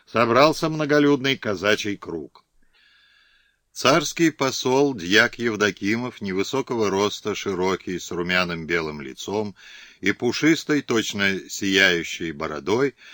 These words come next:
вышел степенно в середину круга, степенно поклонился сперва Корнилию Яковлеву, атаману, важно стоявшему со своей булавой,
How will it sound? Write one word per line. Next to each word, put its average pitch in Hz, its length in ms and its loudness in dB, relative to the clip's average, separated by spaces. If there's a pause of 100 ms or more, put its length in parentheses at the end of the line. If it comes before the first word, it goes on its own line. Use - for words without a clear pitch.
(260)
вышел 151 500 2
степенно 139 600 0
в - 40 -10
середину 117 600 0
круга, 98 600 -2
степенно 110 680 0
поклонился 90 760 -4
сперва 90 440 -2
Корнилию 82 560 -6
Яковлеву, 131 720 0 (320)
атаману, 117 800 2 (380)
важно 98 440 2
стоявшему 101 760 4
со 98 160 -6
своей 98 380 4
булавой, 90 640 0